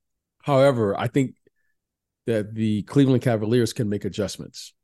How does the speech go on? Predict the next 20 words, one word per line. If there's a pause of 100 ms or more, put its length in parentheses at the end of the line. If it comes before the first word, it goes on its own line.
(1040)
They
can
adjust
things.
They
can
give
you
different
lineups.
They
can
give
you
different
looks. (640)
I
think
they
have